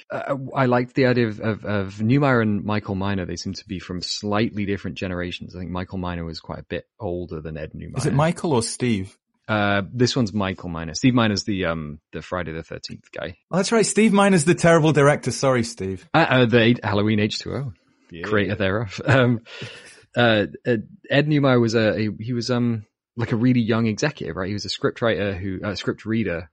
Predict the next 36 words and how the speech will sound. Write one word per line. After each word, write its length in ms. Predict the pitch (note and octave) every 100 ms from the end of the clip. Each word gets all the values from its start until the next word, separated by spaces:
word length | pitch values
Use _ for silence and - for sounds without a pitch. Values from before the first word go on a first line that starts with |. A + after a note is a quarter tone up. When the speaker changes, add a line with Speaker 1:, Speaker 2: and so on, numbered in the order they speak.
| -
Speaker 1:
rather, 380 | E2+ E2+ E2 E2+
who 100 | F2
became 380 | E2+ - G#2 G2+
an 80 | F2+
executive, 560 | E2+ G2 - - D#2+
and 80 | E2+
he 40 | E2
was 100 | E2
very, 200 | F#2+ G2
very, 160 | F2
very 180 | F2 F2
young 380 | E2+ F2 D#2+ F2+
when 120 | -
he 40 | F2
became 300 | F2+ F#2 E2+
an 60 |
executive, 500 | E2 - F2 - E2
and 80 | E2
his 200 | E2 A2+
generation 540 | - G2+ F2+ F2+ - F2+
was 80 |
probably 300 | - F#2 F2
just, 400 | - A2+ A2 -
like, 180 | F#2+ D#2
post-punk. 640 | - B2 A#2 - A2+ A2+ -
He 100 | G#2
was 80 | F#2
probably 280 | G2 F#2
still 240 | F2 - G2+
in 80 | E2
his 140 | D2+
twenties 600 | - B2 A#2+ A#2+ A2 A2
in 160 | G2 G#2
the 120 | G2
early 340 | E2 G#2 G2
eighties. 380 | F#2 - F#2 -